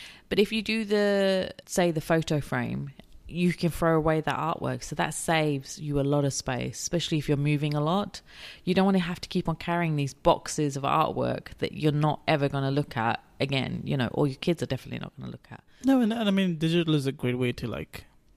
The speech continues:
Speaker 2: keep the memory without keeping the, the clutter.
Speaker 1: Exactly,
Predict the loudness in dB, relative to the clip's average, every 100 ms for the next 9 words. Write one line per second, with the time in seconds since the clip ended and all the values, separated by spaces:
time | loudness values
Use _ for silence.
0 | _ 2 4 2 2 2 4 4 4 4
1 | 2 2 0 -4 -6 -4 -2 -2 -2 -4
2 | -6 -8 -12 -8 -4 -2 -2 0 0 4
3 | 2 2 -6 -6